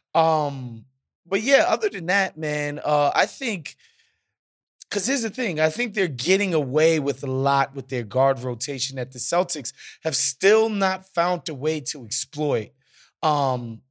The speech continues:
to this point in the series yet. And I find it hard that <laughs> they're, they're just not gonna figure out how to attack Patty Mills and, and,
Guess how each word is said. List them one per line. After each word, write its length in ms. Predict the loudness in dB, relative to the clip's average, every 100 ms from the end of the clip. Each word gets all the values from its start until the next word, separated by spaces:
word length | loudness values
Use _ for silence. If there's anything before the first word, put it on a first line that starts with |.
| _
to 140 | -6 -6
this 260 | -4 -4
point 380 | -4 -2 -2 -2
in 120 | -6
the 80 | -4
series 640 | -2 2 2 2 0 -2 2
yet. 300 | 2 2 -4 -20 -4
And 160 | 2 2
I 60 |
find 320 | 2 0 0
it 100 | 0
hard 720 | -2 2 4 6 4 2 -2 -8
that 420 | -6 0 0 0 -6
<laughs> 140 | -6
they're, 160 | -6 -6 -12 -18 -6
they're 120 | -2 0
just 360 | 0 -4 -2
not 220 | 2 2 0
gonna 180 | -6
figure 560 | -8 -6 -4 -2 -2 0
out 260 | 4 2 2
how 140 | -2
to 140 | -2 -4
attack 420 | -4 -2 -2 -2
Patty 320 | -2 -2 -2
Mills 600 | -4 -2 -2 -2 -4 -8 -12 -20 -20 _ -2
and, 340 | 2 2 0 -4
and, 220 | -6 -6